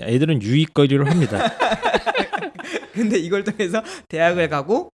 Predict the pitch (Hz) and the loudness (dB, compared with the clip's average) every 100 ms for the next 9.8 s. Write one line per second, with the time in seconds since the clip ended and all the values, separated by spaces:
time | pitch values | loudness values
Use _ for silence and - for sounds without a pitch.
0 | _ 165 170 151 160 143 107 123 220 320 | _ 0 0 0 -2 -2 -4 -4 -4 -4
1 | 127 139 156 165 139 - - 151 143 - | -4 -4 -2 -2 -2 -6 -6 -6 -4 -2
2 | 156 139 120 160 143 175 254 170 123 113 | -2 0 -2 -2 -2 -2 0 0 -2 -4
3 | 104 98 139 - _ - 349 240 - _ | -4 -4 -8 -18 _ -4 0 0 -2 _
4 | _ _ _ _ _ - 285 220 180 127 | _ _ _ _ _ -8 -6 -4 -6 -8
5 | - 98 87 101 117 110 - 110 117 127 | -6 -6 -6 -2 -2 -2 0 0 4 4
6 | 113 107 104 123 120 107 101 156 247 - | 4 2 2 2 0 2 4 6 4 0
7 | - - - 139 147 151 151 147 120 131 | -12 -8 4 6 6 4 4 0 0 2
8 | 160 98 - - - _ - 160 175 196 | 0 0 -8 -20 -20 _ 4 6 6 4
9 | 170 - 127 170 208 214 214 | 0 -2 -2 2 2 0 -2